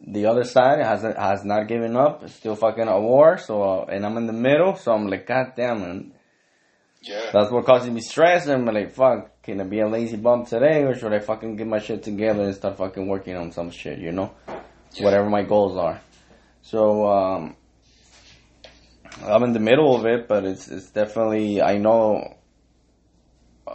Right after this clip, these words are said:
Speaker 1: ideally and for sure, I know that who's gonna win. I know that I'm not gonna be a lazy bum forever.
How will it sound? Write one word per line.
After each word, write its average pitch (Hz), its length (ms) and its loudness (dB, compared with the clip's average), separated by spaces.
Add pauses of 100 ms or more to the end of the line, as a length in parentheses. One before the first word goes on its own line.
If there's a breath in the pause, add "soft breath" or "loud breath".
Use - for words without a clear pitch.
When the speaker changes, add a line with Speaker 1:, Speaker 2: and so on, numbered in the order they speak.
(140)
Speaker 1:
ideally 117 680 2
and 107 240 -4
for 101 100 -4
sure, 127 260 4
I 113 60 4
know 107 240 -2
that 101 180 2
who's 98 160 -10
gonna 98 220 -2
win. 117 340 -2
I 101 100 -2
know 104 160 -2
that 98 100 0
I'm 98 100 -2
not 98 140 -4
gonna 98 160 -2
be 95 160 -6
a 95 60 0
lazy 98 280 -2
bum 101 260 -2
forever. 107 460 0